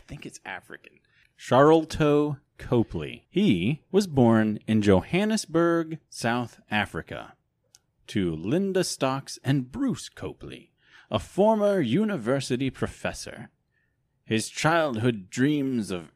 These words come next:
acting were put on hold for many years when his television production company was one of a few in his native South Al-, yeah, well, that's an incredibly long biography. The point is,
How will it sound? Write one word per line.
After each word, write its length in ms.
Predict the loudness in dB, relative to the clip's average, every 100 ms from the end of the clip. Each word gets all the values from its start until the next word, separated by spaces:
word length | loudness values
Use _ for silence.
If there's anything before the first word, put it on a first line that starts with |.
| -8
acting 680 | -8 -8 _ -2 0 -2 -6 _ _ _
were 220 | 2 2 2
put 280 | 0 2
on 240 | 4 4 4
hold 380 | 4 4 2 2
for 100 | 2
many 440 | 2 4 4 4
years 460 | 4 4 4 2 -2
when 120 | -2
his 380 | -2 -2 -4 -8 -16 _ _
television 560 | -6 -4 -4 -4 -4 -8
production 520 | -6 -6 -6 -6 -6
company 380 | -6 -6 -4 -4
was 220 | -6 -8
one 200 | -8 -6
of 100 | -6
a 60 | -8
few 540 | -6 -4 -2 -2 -6 -18 _ _ _
in 80 | -6
his 180 | -6 -4
native 480 | -2 -2 -4 -8 -8
South 380 | -6 -6 -6 -8
Al-, 200 | -6 -6 -8 -16 -20 -20 _ -16
yeah, 100 | -16 -16 _
well, 240 | -6 -6 -8 -20 -20 _ _ _ _ _ _
that's 160 | 0 2
an 380 | 0 0 -4 -10 _ _ _ -18
incredibly 560 | 0 4 6 4 0
long 400 | -2 -4 -6 -10 -16 _ -20 -20 -20 _ _ _ -18 -10
biography. 720 | 0 2 2 -2 -6 -8 -6
The 140 | -8
point 320 | 0 4 6 6
is, 240 | 2 -2